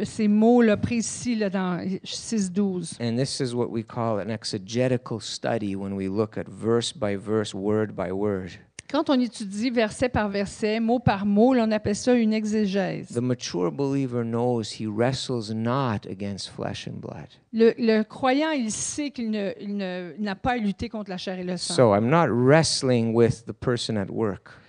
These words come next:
Speaker 1: Donc, je suis pas en train de me battre avec la personne au travail
Speaker 2: the person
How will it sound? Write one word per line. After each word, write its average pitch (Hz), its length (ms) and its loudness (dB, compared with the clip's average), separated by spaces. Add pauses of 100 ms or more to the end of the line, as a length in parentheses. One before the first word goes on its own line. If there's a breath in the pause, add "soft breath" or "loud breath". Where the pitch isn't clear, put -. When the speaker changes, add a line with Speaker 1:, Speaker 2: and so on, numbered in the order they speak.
(160 soft breath)
Speaker 1:
Donc, 247 260 0
je - 80 -6
suis - 60 -10
pas 339 200 0
en - 20 -2
train 311 160 -4
de 269 60 -2
me 247 100 0
battre 247 320 0 (160)
avec 220 240 -4
la 220 100 -2
personne 262 460 -2
au 220 80 -2
travail 190 500 -2
Speaker 2:
the 165 60 -8
person 120 300 2